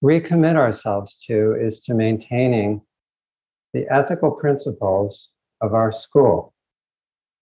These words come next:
So, uh, the bows you just did, uh, were not to this person. This, the one called Dokshu is not who you were bowing to.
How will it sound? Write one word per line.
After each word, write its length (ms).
So, 580
uh, 220
the 80
bows 380
you 140
just 300
did, 340
uh, 400
were 140
not 400
to 120
this 380
person. 640
This, 440
the 100
one 300
called 420
Dokshu 720
is 160
not 380
who 120
you 140
were 200
bowing 460
to. 360